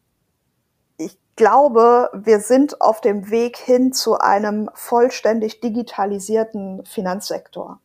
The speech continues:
Also Banken sind nicht so hinterher, wie wir es manchmal glauben wollen würden. Ähm, da gibt's auch ganz viele, äh, tolle Entwicklungen im Bereich der Digitalisierung. Und auch Fintechs, äh, machen nicht von Anfang an alles richtig. Aber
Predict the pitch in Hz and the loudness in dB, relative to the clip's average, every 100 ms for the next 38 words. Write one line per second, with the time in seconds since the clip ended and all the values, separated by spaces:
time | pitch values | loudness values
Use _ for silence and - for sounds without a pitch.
0 | - 185 196 190 226 262 262 233 226 220 | -10 -8 -6 0 0 0 -2 -2 -2 -2
1 | 220 - 226 233 220 220 214 220 202 202 | -4 0 2 2 2 -2 2 2 2 -4
2 | 202 - 202 - 196 190 214 294 285 254 | -8 -6 -6 -4 -6 0 4 4 2 2
3 | 254 254 247 240 240 247 254 269 _ - | 2 0 0 0 0 0 -2 -4 _ -20
4 | - - 165 196 202 202 - 202 - - | -20 -2 2 2 0 -4 -2 -2 -2 0
5 | - 254 220 247 - - 240 226 220 214 | 2 2 0 -2 -4 -6 -2 4 6 4
6 | - - - 214 - - - 226 233 - | 2 -4 -4 -6 -10 -8 0 2 2 0
7 | 220 240 240 240 220 214 214 214 202 214 | -2 -4 -2 -4 -2 -4 -6 -4 -4 -2
8 | 220 - 220 214 214 214 - 196 202 202 | -4 -4 -8 -8 -10 -10 -8 -6 -6 -6
9 | 208 208 196 202 _ - - - 202 208 | -6 -4 -6 -8 _ -20 -18 -8 -2 -2
10 | 208 240 247 233 202 - - - - 196 | -2 -2 -2 -4 -8 -10 -16 -10 -6 -2
11 | 214 254 208 208 - - 185 214 - 185 | -2 -2 -8 -8 -10 -6 -8 -8 -10 -6
12 | 185 190 - 180 180 220 226 - 185 - | -6 -6 -8 -8 -8 -8 -8 -10 -12 -12
13 | - - 190 202 | -10 -4 -2 -2